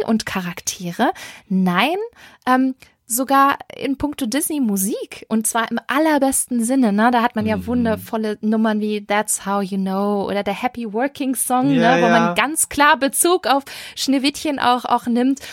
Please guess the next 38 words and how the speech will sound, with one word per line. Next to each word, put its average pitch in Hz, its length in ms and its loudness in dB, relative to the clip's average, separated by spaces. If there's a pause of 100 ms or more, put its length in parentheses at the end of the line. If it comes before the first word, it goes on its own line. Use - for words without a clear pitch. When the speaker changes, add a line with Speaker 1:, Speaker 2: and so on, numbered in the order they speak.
(160)
Speaker 1:
Und 233 140 2
das 262 140 2
sind 330 120 -8
auch 403 220 0
Songs 277 400 -2
alle 262 260 2
von 262 320 -4
Alan 240 300 -2
Menken 220 460 -2
komponiert. 220 680 0
Und 190 160 -4
da 220 80 4
ist 277 120 -4
mir 247 140 -2
echt - 240 -6
so - 80 -6
ein 311 100 -4
bisschen 285 280 -2
als 254 220 -2
Disney-Musikliebhaber 247 1120 0
das - 200 0
Herz 220 300 2
aufgegangen. 101 600 -2
Speaker 2:
Mhm. 90 380 -2 (160)
Ging 107 200 2
mir 104 100 4
genauso. 87 760 0
Das 95 180 -2
geht 117 180 0
mir 107 80 -2
bei 98 140 2
dem 95 160 0
Film 98 260 -2
genauso. 92 380 2
Ich - 160 -6
finde 143 180 -2
übrigens 104 340 0
schade, 107 540 4